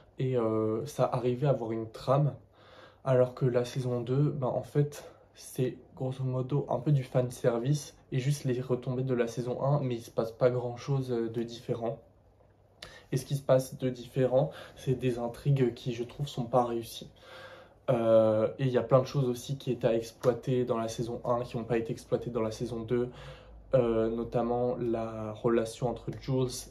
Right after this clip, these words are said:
et Nate. D'ailleurs, d'ailleurs, ça, je voudrais en parler.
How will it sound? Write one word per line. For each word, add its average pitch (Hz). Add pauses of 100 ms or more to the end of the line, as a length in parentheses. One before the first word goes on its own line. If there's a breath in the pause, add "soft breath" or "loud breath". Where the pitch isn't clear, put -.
(120)
et 120
Nate. 123 (420)
D'ailleurs, 135
d'ailleurs, 123
ça, -
je 123
voudrais 123
en 117
parler. 127